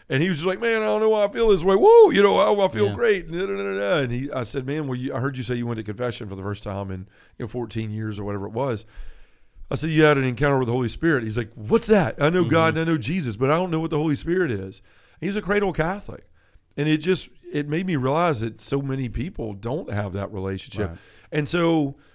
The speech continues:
Speaker 1: he kept asking me about it. And in the moment, in that moment, I felt the devil hit me in the back of the head. And, "Who do you think you are? You're gonna talk to him about the Holy
Speaker 2: Right.
Speaker 1: Spirit. You know, you've,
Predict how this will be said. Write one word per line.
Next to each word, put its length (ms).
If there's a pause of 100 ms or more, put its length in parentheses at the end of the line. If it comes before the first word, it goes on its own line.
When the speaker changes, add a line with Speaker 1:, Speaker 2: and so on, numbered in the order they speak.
(160)
Speaker 1:
he 100
kept 220
asking 320
me 60
about 340
it. 160
And 80
in 300
the 80
moment, 340
in 120
that 180
moment, 280
I 80
felt 280
the 60
devil 260
hit 100
me 80
in 60
the 60
back 200
of 60
the 60
head. 360
And, 140 (300)
"Who 100
do 60
you 60
think 200
you 180
are? 260
You're 140
gonna 140
talk 280
to 60
him 140
about 320
the 60
Holy 140
Speaker 2:
Right. 100
Speaker 1:
Spirit. 340
You 100
know, 160
you've, 320